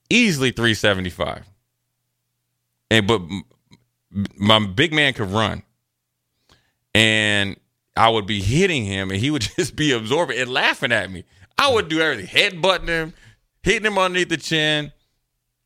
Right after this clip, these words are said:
Then I saw that we had this linebacker named John Hollisteck, who was a, a great mentor to me and Sam Cowart. And I just watched him. And all they did was stay square. They would take on Jamie and be square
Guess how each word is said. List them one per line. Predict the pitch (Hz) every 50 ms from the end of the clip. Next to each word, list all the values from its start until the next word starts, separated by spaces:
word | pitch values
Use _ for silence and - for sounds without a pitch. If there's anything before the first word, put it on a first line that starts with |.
| _ _ _ _ _ _ _ -
Then | - 110 135 156 180
I | 190 185 165
saw | 139 - 151 147 147
that | 135 135 135
we | 135 139
had | 139 135 127
this | 127 117
linebacker | 127 127 127 127 120 123 120 110
named | 117 110 104
John | 98 120 117 113 104
Hollisteck, | 113 113 110 101 - - 101 90
who | 95 104
was | 101 98 92
a, | 92 95 - _ _ _ _ _ _ _ _ _ _ _ _
a | - 95
great | 92 82 98 107 123 127 101
mentor | 107 110 110 104 - 110 101 95
to | 95
me | 98 98 95 90
and | - 98 107 104 98
Sam | - 101 92 90 85
Cowart. | - - - 82 80 73 - - _ _ _ _ _ _ _ _ _ _ _ _ _ _
And | 101 104
I | 104 101 107
just | 92 120 117 95
watched | 95 95 107 117 120 120 - - -
him. | - - 85 _ - - - - _ _ _ _ _ _ _ _ _ _ _ _ _ _ _ _ _ _ _ _
And | - 104 101
all | 98 110 120 127
they | 127 127 120
did | 98 113 120 123
was | 110 98 92
stay | - - 107 110 107
square. | - - - 113 107 92 82 87 -
They | - 123 147
would | 131 101 -
take | - - 135 135 131
on | 127 123 123 117
Jamie | 98 98 101 98 95 98 98
and | 95 87
be | 98 95
square | - - - 107 104 95 87